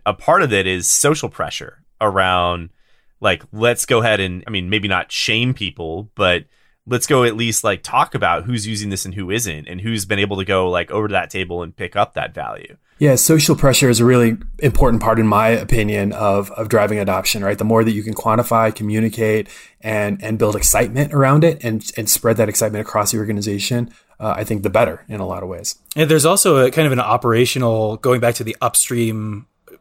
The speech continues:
Speaker 3: activities topic, is that y-, y-, it's not just on developers, right? I think there's, there's a stream here that needs to be, um, kind of hardened, right? You have your system.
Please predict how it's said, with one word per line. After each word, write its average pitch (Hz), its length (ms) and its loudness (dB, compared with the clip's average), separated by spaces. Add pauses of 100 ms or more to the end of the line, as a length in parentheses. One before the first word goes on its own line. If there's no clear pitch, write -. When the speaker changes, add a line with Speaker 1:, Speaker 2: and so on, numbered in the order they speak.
Speaker 3:
activities 113 800 -2 (120)
topic, 98 520 -4
is 113 160 -6
that 120 220 -2 (680)
y-, 147 240 -4 (140)
y-, 165 280 -20
it's 170 180 2
not 208 220 0
just 165 200 0
on 151 100 2
developers, 107 680 -2
right? 104 200 -6
I 120 100 -6
think 123 180 0
there's, 135 360 4
there's 120 580 -2
a 120 100 -4
stream 165 560 0
here 110 260 4
that 110 160 -4
needs 120 280 0
to 120 80 -4
be, 104 560 -6
um, 95 680 -12 (320)
kind 120 140 -4
of 98 180 -8
hardened, 110 600 -2
right? 113 300 0 (260)
You 143 140 2
have 165 220 2
your 120 100 0
system. 117 600 0